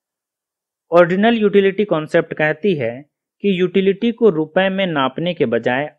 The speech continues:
आपस में ही कंपेयर करके मिलने वाली उपयोगिता की नाप करनी चाहिए। जब हम यूटिलिटी को आपस में ही कंपेयर करते हैं तो हमें इसे क्रम में सजाना पड़ता है।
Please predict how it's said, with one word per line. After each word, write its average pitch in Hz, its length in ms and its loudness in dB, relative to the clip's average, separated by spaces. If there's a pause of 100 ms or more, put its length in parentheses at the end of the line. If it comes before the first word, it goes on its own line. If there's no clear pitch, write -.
आपस 202 360 2
में 202 120 -2
ही 208 120 -2
कंपेयर 156 460 2
करके 135 340 -2
मिलने 135 280 -4
वाली 147 260 -4
उपयोगिता 127 520 -6
की 143 140 -8
नाप 123 280 -4
करनी 123 300 -4
चाहिए। 104 400 -12 (1200)
जब 190 260 2
हम 226 160 0
यूटिलिटी 175 520 0
को 208 120 0
आपस 160 440 0
में 220 80 0
ही 220 120 0
कंपेयर 160 400 0
करते 135 360 -2
हैं 139 220 -10 (460)
तो 185 80 2
हमें 185 320 -2
इसे 208 300 -2
क्रम 190 300 2
में 196 120 -2
सजाना 135 420 0
पड़ता 110 320 -4
है। 104 180 -14